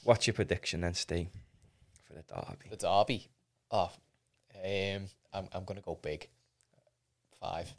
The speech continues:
Speaker 2: Five nil.
Speaker 1: Five
Speaker 2: Five nil.
Speaker 1: See, I, when I was going big
Speaker 2: Yeah.
Speaker 1: in the past few podcasts, post-lockdown,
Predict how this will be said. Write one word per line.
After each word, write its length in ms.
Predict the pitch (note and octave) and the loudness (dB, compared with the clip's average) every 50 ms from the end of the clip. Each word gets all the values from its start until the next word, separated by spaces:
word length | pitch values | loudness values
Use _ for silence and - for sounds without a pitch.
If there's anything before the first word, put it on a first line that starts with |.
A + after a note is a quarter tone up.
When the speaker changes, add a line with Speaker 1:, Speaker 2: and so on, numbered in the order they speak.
| _ _ _ - | _ _ _ -8
Speaker 2:
Five 160 | - F#2 F#2 | -8 -8 -8
nil. 120 | E2+ D#2+ - _ _ _ _ _ _ _ _ _ _ _ _ _ _ _ _ _ _ _ _ _ _ _ _ _ _ _ _ _ _ _ - - - - - - - | -10 -14 -16 _ _ _ _ _ _ _ _ _ _ _ _ _ _ _ _ _ _ _ _ _ _ _ _ _ _ _ _ _ _ _ -20 -20 -20 -20 -20 -16 -2
Speaker 1:
Five 180 | - A2+ G#2 F#2+ | 2 2 2 2
Speaker 2:
Five 120 | F#2 E2 | 0 -4
nil. 140 | - E2+ - - _ _ _ _ _ _ _ _ _ _ _ _ _ _ _ _ _ _ - - - - - - - - - - - - - - - - _ _ _ _ _ _ _ _ - - - - - - - - | -10 -12 -14 -16 _ _ _ _ _ _ _ _ _ _ _ _ _ _ _ _ _ _ -14 -10 -8 -8 -8 -8 -10 -12 -14 -16 -18 -20 -20 -20 -20 -20 _ _ _ _ _ _ _ _ -20 -20 -20 -20 -20 -20 -20 -12
Speaker 1:
See, 200 | - - C3 C#3 | 4 10 12 12
I, 300 | D3 D#3+ E3+ C#3+ - - - _ - | 12 12 12 8 0 -8 -16 _ 4
when 180 | C#3+ D3+ D#3+ | 6 8 8
I 100 | E3 E3+ | 10 10
was 160 | E3+ E3+ E3 - | 8 8 6 10
going 380 | - C3 A#2 A#2 B2 C3+ D3 | 12 12 12 12 12 10 8
big 380 | D3 E3+ F3 C3+ G#2+ - - - _ _ _ _ _ - | 10 12 12 12 10 8 2 -12 _ _ _ _ _ -20
Speaker 2:
Yeah. 80 | F#2+ F#2+ F#2 - _ - | -20 -20 -20 -12 _ 0
Speaker 1:
in 120 | C3 B2+ | 4 6
the 80 | B2 A#2+ | 6 10
past 260 | - - B2 A#2+ - | 12 12 12 12 12
few 160 | - A#2+ A2+ A2 | 10 8 10 12
podcasts, 680 | - A2 A2+ A2 - - D#3 C#3 G#2+ - - - - - | 12 12 12 12 12 12 12 12 12 10 2 -8 8 12
post-lockdown, 480 | - A2 G#2+ G#2+ - G#2 G2+ G2 - | 12 12 12 12 10 10 10 10 10